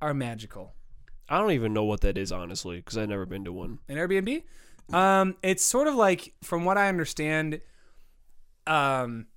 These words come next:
Speaker 1: it's sort of like renting, like, very, very short term. So, like, it's basically, instead of getting a hotel room, you rent out your house as an Airbnb for, like, people to, like,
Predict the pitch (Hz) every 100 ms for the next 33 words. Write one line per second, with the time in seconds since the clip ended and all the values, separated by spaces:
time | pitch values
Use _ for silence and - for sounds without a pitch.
0 | - 180 180 - 214 233 208 180 - -
1 | 131 143 151 175 170 180 175 - - 135
2 | 135 127 139 143 135 131 123 139 131 131
3 | 131 127 135 143 - 139 127 120 - -
4 | _ - _ - _ - - 143 165 -
5 | 175 156 - 156 143 151 143 131 139 139
6 | 135 131 127 120 - - - - 143 143
7 | 131 139 139 135 123 120 - 123 139 -
8 | - - - - - - 135 131 135 135
9 | 127 131 131 123 127 127 127 135 123 113
10 | 123 131 123 127 143 135